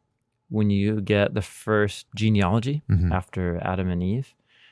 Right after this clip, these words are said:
Speaker 1: there's this interesting parallelism where it talks about the creation of Adam, humanity.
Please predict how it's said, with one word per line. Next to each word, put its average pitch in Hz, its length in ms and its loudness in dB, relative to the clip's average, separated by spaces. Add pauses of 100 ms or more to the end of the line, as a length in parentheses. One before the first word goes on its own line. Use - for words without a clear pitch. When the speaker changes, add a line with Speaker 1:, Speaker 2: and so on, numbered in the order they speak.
(140)
Speaker 1:
there's 110 140 -4
this 117 120 -8
interesting 160 520 2
parallelism 123 920 4
where 113 160 2
it - 80 -2
talks - 260 0
about 110 220 2
the 110 60 -4
creation 120 560 2
of 101 280 2 (100)
Adam, 113 600 2
humanity. 113 540 0